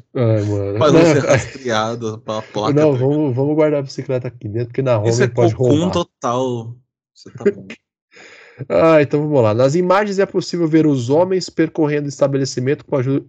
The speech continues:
Speaker 1: com a, com a ajuda de uma lanterna. É, abaixa um pouco mais aí, Bruno.
Speaker 2: Opa, foi mal.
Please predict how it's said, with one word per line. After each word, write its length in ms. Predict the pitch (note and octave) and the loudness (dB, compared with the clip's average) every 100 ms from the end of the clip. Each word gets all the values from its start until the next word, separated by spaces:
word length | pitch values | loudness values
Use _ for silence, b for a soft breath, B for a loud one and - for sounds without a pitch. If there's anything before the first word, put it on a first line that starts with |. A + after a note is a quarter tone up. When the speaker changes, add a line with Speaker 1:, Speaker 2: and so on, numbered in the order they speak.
| - | -10
Speaker 1:
com 320 | - B2+ B2 | -4 0 0
a, 100 | A#2+ - | -2 -6
com 120 | - | 0
a 60 | A#2+ | 0
ajuda 280 | A2 B2+ B2+ | 0 -2 -2
de 80 | |
uma 140 | C3+ C3 | -2 -2
lanterna. 760 | C3+ C3+ - F#2+ F2+ F2 F2 _ _ _ _ _ _ _ - | -2 -4 -2 -2 -2 -6 -12 _ _ _ _ _ _ _ -4
É, 580 | G2+ G2 G2 F#2+ F#2 F2+ | 0 2 2 2 2 0
abaixa 280 | G2 G#2+ | 0 -2
um 40 | - | -4
pouco 200 | A#2 A#2 | -8 -4
mais 240 | G#2 G2 | -2 -2
aí, 160 | F#2+ F2+ | -2 -4
Bruno. 300 | E2+ F2+ E2+ - _ _ - | -4 -8 -10 -16 _ _ -20
Speaker 2:
Opa, 260 | G2 - | -20 -20
foi 200 | G2 - | -20 -20
mal. 200 | E2+ B2 | -20 -20